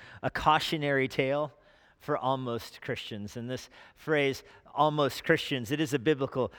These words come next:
phrase. Uh, I got it from Matthew Mead, the Puritan author who wrote the book, The Almost Christian Discovered.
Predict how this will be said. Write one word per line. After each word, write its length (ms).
phrase. 440
Uh, 240
I 200
got 220
it 80
from 160
Matthew 360
Mead, 280
the 60
Puritan 400
author 360
who 60
wrote 180
the 80
book, 240
The 160
Almost 480
Christian 420
Discovered. 640